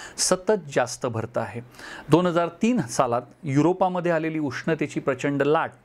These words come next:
किंवा दोन हजार पाच साली अमेरिकेतल्या न्यू ऑर्लियन्स शहरात कत्रिना चक्रीवादळाने घातलेला महाविनाशकारी धुमाकूळ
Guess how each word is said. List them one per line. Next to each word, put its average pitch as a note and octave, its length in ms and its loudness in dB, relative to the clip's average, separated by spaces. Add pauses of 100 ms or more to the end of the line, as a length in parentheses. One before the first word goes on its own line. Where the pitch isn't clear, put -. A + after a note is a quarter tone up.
(480)
किंवा E3 320 6
दोन C#3 220 0
हजार D#3 180 0
पाच - 420 -6
साली A#2+ 280 -2 (160)
अमेरिकेतल्या F3+ 680 0
न्यू E3 280 2
ऑर्लियन्स D#3+ 520 0
शहरात D3 360 2 (360)
कत्रिना G#3 460 2
चक्रीवादळाने D#3 840 0
घातलेला C#3+ 560 2 (500)
महाविनाशकारी D#3 960 2
धुमाकूळ D3+ 540 2